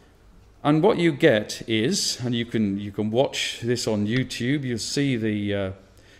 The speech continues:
the armoured vehicles, the rockets. You'll see, um, the, the soldiers singing and ch-, and marching before the president and any of his guests. The tanks that row by, and also, of course, there's the fly past,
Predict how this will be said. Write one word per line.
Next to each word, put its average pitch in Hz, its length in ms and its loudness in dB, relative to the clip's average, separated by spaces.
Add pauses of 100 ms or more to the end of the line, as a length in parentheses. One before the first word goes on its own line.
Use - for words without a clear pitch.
(120)
the 95 100 -4
armoured 123 320 2
vehicles, 135 680 2
the 95 120 -2
rockets. 123 800 -2 (280)
You'll 104 140 -4
see, 107 640 -2
um, 98 400 -8 (400)
the, 101 340 -2
the 98 160 -6
soldiers 127 680 2
singing 127 600 0
and 98 440 -6
ch-, - 180 -12
and 101 180 -2
marching 135 500 2
before 117 580 0 (320)
the - 60 -8
president 123 600 0
and 107 100 -4
any 107 180 0
of 104 100 -4
his 101 240 -6
guests. - 720 -6 (400)
The - 80 -8
tanks - 500 0
that 123 140 -2
row 113 240 2
by, 113 520 0
and 104 160 -6
also, 117 420 0
of 110 240 -4
course, 113 240 -2
there's 101 180 -4
the 104 120 -4
fly 107 280 -2
past, 101 540 -6